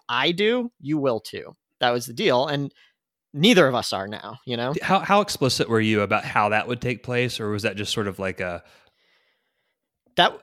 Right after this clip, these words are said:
Speaker 1: that was
Speaker 2: Sa-,
Speaker 1: the profit share thing
Speaker 2: a
Speaker 1: that
Speaker 2: profit sharing.
Speaker 1: for that first hire, we didn't have, for the first hire, I was just kinda like, "We know each other, like,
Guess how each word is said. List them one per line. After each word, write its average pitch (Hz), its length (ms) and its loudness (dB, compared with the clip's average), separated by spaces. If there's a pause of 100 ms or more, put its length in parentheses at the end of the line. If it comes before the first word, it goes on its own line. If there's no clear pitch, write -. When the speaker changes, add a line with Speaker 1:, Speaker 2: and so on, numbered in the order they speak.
Speaker 1:
that 196 180 6
was 294 80 4
Speaker 2:
Sa-, 277 80 0
Speaker 1:
the - 20 2
profit 175 340 6
share 185 240 2
thing 185 360 0
Speaker 2:
a - 40 -2
Speaker 1:
that - 20 -4
Speaker 2:
profit 143 260 4
sharing. 92 240 -12 (100)
Speaker 1:
for 175 140 2
that 165 180 6
first 254 360 4
hire, 170 640 2
we 151 120 0
didn't 139 180 2
have, 143 180 -4
for 190 80 6
the 196 80 6
first 269 240 6
hire, 185 240 12
I 165 40 12
was 151 80 6
just - 160 0
kinda 147 140 2
like, 123 140 0
"We 185 120 0
know 160 180 6
each 156 160 2
other, 139 460 4
like, 123 280 -2